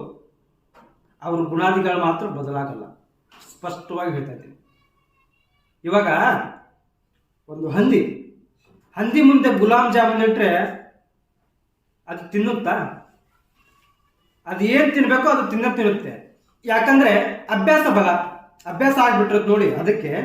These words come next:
ನೀವು ಇಚ್ಚಂಗಿ ಗ್ರಾಮಸ್ಥರು ಏನ್ ತೀರ್ಮಾನ ತಗೊಂತೀರಿ ತಗೊಳ್ರಿ. ನಾವು ಇಂಥ ಭ್ರಷ್ಟ ಅಧಿಕಾರಿಗೆ, ಇಂಥ ಭ್ರಷ್ಟ ಅಧಿಕಾರಿಯ ಭ್ರಷ್ಟಾಚಾರವನ್ನ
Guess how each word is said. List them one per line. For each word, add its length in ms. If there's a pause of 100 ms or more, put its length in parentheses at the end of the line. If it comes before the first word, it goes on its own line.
(1040)
ನೀವು 380
ಇಚ್ಚಂಗಿ 440
ಗ್ರಾಮಸ್ಥರು 960 (260)
ಏನ್ 360
ತೀರ್ಮಾನ 460
ತಗೊಂತೀರಿ 640
ತಗೊಳ್ರಿ. 840 (1040)
ನಾವು 380 (840)
ಇಂಥ 200 (260)
ಭ್ರಷ್ಟ 320
ಅಧಿಕಾರಿಗೆ, 1120 (360)
ಇಂಥ 300 (220)
ಭ್ರಷ್ಟ 280
ಅಧಿಕಾರಿಯ 520
ಭ್ರಷ್ಟಾಚಾರವನ್ನ 1000